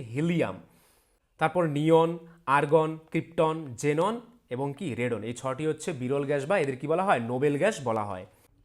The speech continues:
নেক্সট কি রয়েছে? গণতন্ত্র হলো এমন এক শাসন ব্যবস্থা যেখানে প্রত্যেক নাগরিকেরই অংশ রয়েছে।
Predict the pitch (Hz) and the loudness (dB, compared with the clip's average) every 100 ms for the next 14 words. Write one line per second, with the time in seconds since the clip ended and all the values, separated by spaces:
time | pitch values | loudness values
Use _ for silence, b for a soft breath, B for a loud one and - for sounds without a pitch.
0 | _ - 143 214 - 240 233 226 233 240 | _ -6 0 0 0 2 4 4 2 -4
1 | 247 - B B - 131 160 226 247 269 | -4 -20 B B -6 0 4 4 6 4
2 | 262 277 240 175 131 156 156 165 202 233 | 4 4 6 4 2 0 2 2 2 0
3 | 233 196 190 220 214 208 202 147 123 131 | 0 -2 0 0 0 0 -2 -2 -2 -4
4 | 143 151 170 185 117 131 - b b 180 | -4 -4 -2 -2 -2 -4 -10 b b -4
5 | 190 - 226 208 139 143 165 180 190 156 | -2 2 2 2 0 2 0 0 -2 0
6 | 180 - 131 139 135 175 147 117 117 - | -2 -4 -4 -4 -4 -4 -2 -2 -6 -10